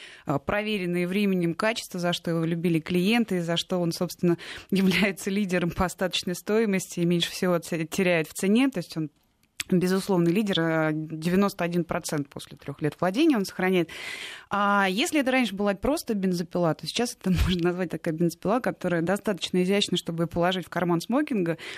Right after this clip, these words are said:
и отправиться в приличное место. И с появлением нового поколения, да, помимо рациональных клиентов, которые использовали,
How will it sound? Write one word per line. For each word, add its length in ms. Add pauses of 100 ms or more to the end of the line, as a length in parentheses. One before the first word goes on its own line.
(160)
и 80
отправиться 420
в 60
приличное 500
место. 460 (480)
И 280
с 80
появлением 420
нового 240
поколения, 640
да, 180
помимо 400
рациональных 560
клиентов, 500
которые 380
использовали, 640